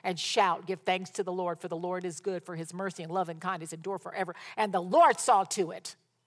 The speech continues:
that the enemy defeated one another. And I'm telling you today, we are spending too much time rebuking the devil and worry, worrying and worrying. And, and,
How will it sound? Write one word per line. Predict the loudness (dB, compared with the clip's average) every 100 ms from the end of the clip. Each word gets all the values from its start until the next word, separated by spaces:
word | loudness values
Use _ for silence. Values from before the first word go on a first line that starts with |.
| _ _ _ _ _ _ _ _ -2
that | 0
the | 0 0
enemy | 0 0 -6 -8 -14 _ _ _ _ _ _ _ _ _ _ _ _ _ _
defeated | -8 -6 -6 -4 -6 -6 -4
one | 0 0
another. | 0 -2 -2 -6 -18 -20 -20 _ _ _ _ _ -6 0
And | 2
I'm | 2
telling | 2 4 4 2
you | 0
today, | 2 4 2
we | 0 -2
are | -2
spending | 2 0 0 -4
too | -4 4
much | 4 4 2
time | 6 6 4 -2 -16 -8
rebuking | -2 0 4 4 6 6
the | 8
devil | 10 8 8 2 0
and | 0 2
worry, | 8 10 8 6
worrying | 4 8 8 8 2
and | -2 4
worrying. | 8 8 6 4 2 2 0
And, | -4 -6 -12 -10 0
and, | 0 0